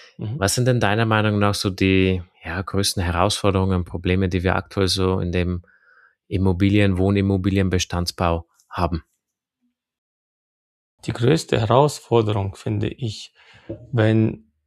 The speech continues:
Speaker 1: es aus der, auf der planmäßigen Seite, dass zu f-, spät alles eingebunden wird. Also wie wir schon gesprochen haben, die Gewerke werden zu spät eingebunden, äh, und alle stark nacheinander. Wenn wir das tatsächlich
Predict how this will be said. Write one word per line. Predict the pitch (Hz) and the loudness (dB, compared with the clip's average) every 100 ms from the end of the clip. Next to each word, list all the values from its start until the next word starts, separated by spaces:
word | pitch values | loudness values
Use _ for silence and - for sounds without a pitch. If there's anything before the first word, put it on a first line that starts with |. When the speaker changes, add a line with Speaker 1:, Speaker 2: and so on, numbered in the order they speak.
| _ | _
Speaker 1:
es | 110 107 - | -6 -6 -2
aus | 117 110 | 0 0
der, | - - | -2 -4
auf | 117 | -4
der | - | -4
planmäßigen | 104 107 113 143 160 123 110 110 110 104 | -2 2 4 4 2 0 0 -2 -6 -6
Seite, | 98 90 101 113 127 160 _ _ _ _ | -6 -4 -4 -2 -4 -4 _ _ _ _
dass | - 104 101 - - _ _ _ _ | -4 -2 -2 -6 -8 _ _ _ _
zu | - 123 | -6 -4
f-, | - - - | -6 -10 -12
spät | - - 135 151 - | -14 0 2 2 -2
alles | 123 120 117 | 0 0 0
eingebunden | - 113 120 117 113 110 104 | -2 0 0 -2 -4 -6 -6
wird. | 98 | -6
Also | - 104 120 | -4 -2 0
wie | 131 | 2
wir | 131 | 2
schon | - 123 | 0 -4
gesprochen | 107 - 135 - | -6 0 0 0
haben, | 110 104 | -2 0
die | 110 | 0
Gewerke | 110 110 113 120 113 | 0 0 2 2 -2
werden | 113 110 107 | -6 -6 -8
zu | 113 | -12
spät | - 110 110 | -2 -2 0
eingebunden, | 110 113 110 110 110 104 107 - - - - - _ | -4 -4 -4 -4 -4 -4 -8 -12 -20 -20 -20 -20 _
äh, | - 107 107 104 - _ _ _ _ _ | 0 4 4 0 -6 _ _ _ _ _
und | 123 113 110 - _ | -6 -6 -6 -16 _
alle | 123 123 113 | 0 2 0
stark | - 117 110 | 2 0 0
nacheinander. | 110 113 110 101 95 95 95 - _ _ _ _ _ _ | 0 -2 -2 -4 -4 -4 -8 -12 _ _ _ _ _ _
Wenn | 113 113 113 110 | -2 0 2 4
wir | 131 147 | 4 4
das | 147 127 110 - - - | 0 -2 -2 -4 -8 -6
tatsächlich | 107 - 135 - 123 107 - - | -4 0 -2 0 -6 -6 -8 -14